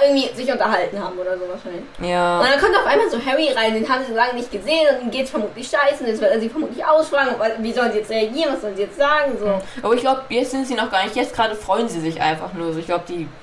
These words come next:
Speaker 2: rechnen gar nicht damit, dass jetzt so richtig scheiße wird. Oder auf jeden Fall nicht so
Speaker 1: Ja.
Speaker 2: aktiv, dass sie denken, „Oh scheiße, jetzt wird's gleich hier.“
Speaker 1: Genau.
Speaker 2: Ja, auf jeden Fall meint Harry, äh, Ron auch so, „Ja, lass ihn doch mal zur Puste kommen.“
Speaker 1: Ja.
Speaker 2: Und es wird nochmal beschrieben, dass Ron auch noch viel größer geworden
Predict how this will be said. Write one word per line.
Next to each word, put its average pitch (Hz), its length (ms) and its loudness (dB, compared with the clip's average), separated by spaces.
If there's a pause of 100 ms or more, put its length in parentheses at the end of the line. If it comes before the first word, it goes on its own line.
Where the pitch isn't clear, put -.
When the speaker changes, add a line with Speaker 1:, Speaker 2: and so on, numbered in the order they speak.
Speaker 2:
rechnen 262 280 -8
gar 156 100 -2
nicht - 120 -4
damit, 156 180 -6
dass 156 80 -12
jetzt 180 160 -10
so 147 80 -14
richtig 156 260 -10
scheiße 160 380 -6
wird. 156 260 -4 (460)
Oder 185 100 0
auf 190 80 -2
jeden 240 120 -2
Fall 226 100 2
nicht 233 180 0
so 202 60 0
Speaker 1:
Ja. - 60 4 (180)
Speaker 2:
aktiv, 226 220 4
dass 226 120 -2
sie 175 60 -10
denken, 185 280 -2
„Oh 165 120 0
scheiße, 165 420 -4
jetzt 160 240 -6
wird's 160 220 -8
gleich 160 260 -4
hier.“ 156 220 -4
Speaker 1:
Genau. 196 480 0 (520)
Speaker 2:
Ja, 190 120 0
auf 190 80 -2
jeden 208 160 0
Fall 185 100 2
meint 185 280 2
Harry, 202 260 2
äh, 165 320 0
Ron 165 260 2
auch 165 80 0
so, 247 100 -4
„Ja, 269 200 2
lass 196 180 -2
ihn 185 60 -6
doch 170 160 -6
mal 165 120 -4
zur - 140 -12
Puste 247 380 -6
kommen.“ 196 640 -4 (440)
Speaker 1:
Ja. 214 300 4
Speaker 2:
Und 170 540 0 (360)
es - 60 -14
wird 180 100 -2
nochmal 175 240 2
beschrieben, 165 380 -6
dass 170 260 -8
Ron 160 160 0
auch 165 120 -2
noch 160 120 -6
viel 160 180 -12
größer 208 360 0
geworden 165 440 -2